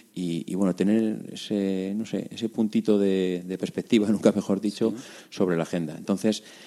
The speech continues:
Speaker 1: el participar de, de, del podcasting lo que te obliga es a aumentar esa capacidad de organización. Tienes que buscar esos pequeños huecos.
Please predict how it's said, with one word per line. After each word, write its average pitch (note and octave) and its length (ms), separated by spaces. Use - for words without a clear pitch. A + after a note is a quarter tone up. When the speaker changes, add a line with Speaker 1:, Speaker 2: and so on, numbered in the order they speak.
Speaker 1:
el G2 180
participar G2+ 800
de, A#2+ 960
de, G#2 760
del G2+ 140
podcasting A#2+ 680
lo F#2 240
que F#2 100
te F#2 120
obliga A2 580
es G2+ 320
a F2+ 200
aumentar F2 600
esa A2+ 140
capacidad F#2+ 420
de A2+ 60
organización. F2 720
Tienes G#2 280
que G2+ 360
buscar G2+ 580
esos G#2+ 300
pequeños G#2+ 500
huecos. B2 540